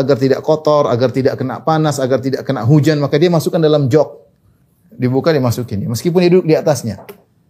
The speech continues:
Ya, sehingga dia berma-, tidak bermaksud untuk mengejek. Lain halnya kalau, eh, lain halnya kalau dia dudukin Al-Quran itu langsung ya, itu mengejek, taruh di pantatnya, itu berarti mengejek. Tapi kalau dia masuk dalam jok,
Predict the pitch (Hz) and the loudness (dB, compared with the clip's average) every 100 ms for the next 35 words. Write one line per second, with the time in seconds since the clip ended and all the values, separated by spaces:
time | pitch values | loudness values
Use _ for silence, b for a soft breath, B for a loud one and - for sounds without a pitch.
0 | _ _ _ _ - 101 139 143 175 180 | _ _ _ _ -14 -6 0 2 4 4
1 | 156 143 - 135 135 135 147 160 160 143 | 2 0 -2 -2 0 2 2 0 0 0
2 | 131 127 113 147 170 156 233 247 202 - | 0 0 0 2 4 4 4 2 0 2
3 | 220 208 147 143 - _ _ _ _ _ | 2 4 2 0 -6 _ _ _ _ _
4 | _ _ _ - 131 131 127 127 123 127 | _ _ _ -2 0 2 2 2 2 2
5 | 139 135 185 196 - 127 165 151 156 135 | 2 2 2 0 0 2 2 4 2 2
6 | 160 190 160 139 139 127 143 233 196 175 | 2 2 2 2 0 -2 -2 2 2 2
7 | 170 247 175 120 104 139 180 202 185 165 | 2 2 2 0 0 0 2 2 2 2
8 | 175 175 180 185 - 143 139 151 170 180 | 2 2 2 0 0 -2 0 2 2 2
9 | 190 180 139 170 180 175 170 165 160 175 | 2 2 2 0 0 0 2 2 0 0
10 | 160 139 131 147 | 0 0 0 0